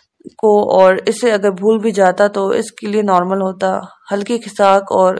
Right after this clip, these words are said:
گلے کے، گلے کے باوجود، لیکن ایسا نہیں ہوا تھا۔ اس نے پاکستان آنا جانا چھوڑا تھا، ان سے رابطہ ختم نہیں کیا تھا، اور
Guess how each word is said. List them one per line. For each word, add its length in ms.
گلے 200
کے، 160
گلے 200
کے 140
باوجود، 640
لیکن 200
ایسا 280
نہیں 260
ہوا 240
تھا۔ 260
اس 160
نے 60
پاکستان 540
آنا 260
جانا 260
چھوڑا 320
تھا، 380
ان 160
سے 120
رابطہ 300
ختم 280
نہیں 220
کیا 180
تھا، 120
اور 320